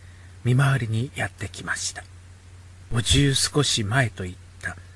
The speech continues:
でっぷりした恰幅で柔和な眉、少し鋭い知恵の輝きを思わせる目、二重顎、大町人らしい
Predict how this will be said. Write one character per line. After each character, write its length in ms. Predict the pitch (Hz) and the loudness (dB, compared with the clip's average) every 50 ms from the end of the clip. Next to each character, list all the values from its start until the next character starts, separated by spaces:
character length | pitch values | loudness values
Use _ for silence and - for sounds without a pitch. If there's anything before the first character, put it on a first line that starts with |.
| - - - - - | -20 -20 -20 -6 -2
で 80 | 120 | -2
っ 20 | 117 | -2
ぷ 220 | - - 147 143 | 0 2 2 2
り 100 | 127 117 | 4 2
し 80 | 104 - | 0 -2
た 140 | - - 95 | -4 -8 -8
恰 180 | - - 104 - - - | -8 -8 -10 -10 -10 -12
幅 240 | - - - - 104 | -14 -10 -8 -8 -6
で 160 | 98 95 - 139 | -6 -8 -4 -2
柔 200 | 117 120 123 127 | 0 2 2 2
和 160 | 117 113 113 | 2 0 0
な 140 | 110 110 104 | 0 -2 -2
眉、 360 | 98 107 113 104 87 85 85 - - - - - - - - - - - - - | -2 -4 -4 -6 -8 -10 -16 -18 -20 -20 -20 -20 -20 -20 -20 -20 -20 -20 -12 -6
少 340 | - - - - 143 151 123 | -4 -4 -2 2 2 2 2
し 200 | - - 101 95 | 2 0 0 0
鋭 400 | - - 104 113 113 101 95 92 | 0 -2 -2 -2 -2 -2 -4 -6
い 100 | 95 92 - - - - - - - - | -8 -10 -12 -18 -20 -20 -20 -18 -10 -4
知 140 | - - | 0 2
恵 80 | 120 120 | 2 2
の 160 | 113 113 113 | 2 0 -2
輝 400 | - - - 104 113 110 107 107 104 | -4 -4 -4 -2 0 0 0 -2 -4
き 200 | - - 101 104 | -6 -6 -6 -4
を 120 | 104 104 | -2 -2
思 200 | 104 107 113 127 | 0 0 2 2
わ 100 | 127 123 | 2 0
せ 200 | - - - 107 | 0 -2 -4 -6
る 120 | - - 80 | -6 -8 -8
目、 280 | 82 82 92 87 - - - - - - - - - - - - - - - - - | -8 -8 -8 -10 -12 -14 -18 -20 -20 -20 -20 -20 -20 -20 -20 -20 -20 -20 -10 -4 0
二 140 | 117 120 | 0 2
重 340 | 107 - 143 151 139 117 104 | 2 4 4 4 4 2 0
顎、 240 | 92 - - - - - - - - - - - - - - - - - - - | -2 -6 -10 -14 -16 -18 -20 -20 -20 -20 -20 -20 -20 -20 -20 -20 -20 -20 -10 -2
大 200 | - - 135 139 | 2 4 4 4
町 240 | - - 139 131 123 | 4 4 4 4 4
人 240 | 123 120 113 113 113 | 2 0 0 -2 -2
ら 120 | 110 107 | -4 -4
し 220 | 104 - - 107 98 | -4 -6 -6 -6 -8
い 120 | 90 - | -10 -12